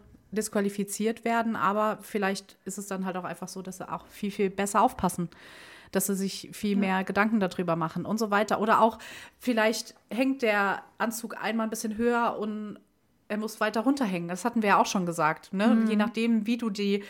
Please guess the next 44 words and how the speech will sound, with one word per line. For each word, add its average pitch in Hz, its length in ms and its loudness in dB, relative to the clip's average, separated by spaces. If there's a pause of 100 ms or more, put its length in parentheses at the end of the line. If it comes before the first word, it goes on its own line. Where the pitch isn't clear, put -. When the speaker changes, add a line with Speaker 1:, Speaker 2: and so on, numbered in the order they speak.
(200)
Speaker 1:
wie 226 160 -2
du 202 280 -2
den 196 280 -2
ziehst 330 400 0
oder 190 380 -2
wie 208 100 -8
du 214 100 -4
den 196 180 -2
hängen 247 280 0
hast. - 440 0 (680)
Ne? 247 220 0
Auf - 180 0
der - 100 4
einen 220 180 6
Seite 208 280 2
ist 196 120 2
es 196 120 -6
dann 190 220 0
vielleicht 175 320 -2
so, 285 180 0
dann 196 200 0 (320)
geht 196 140 -6
er 190 60 0
ein 185 40 -2
bisschen 185 200 -4
runter, 254 340 0 (360)
dann 202 120 -2
ist 208 120 -4
es 208 120 -6
wieder 190 220 -2
so. 220 300 -2 (320)
Vielleicht 208 540 0
werden 220 220 4
sie 226 80 0
da 214 240 0
zu - 160 -4
mehr 214 140 0
Disziplin 226 440 -4
einfach - 320 -6
angehalten. - 640 -10 (840)
Speaker 2:
Ja, 247 260 -4 (320)
müssen 240 280 0
sie 196 140 -4
jetzt. 190 240 -8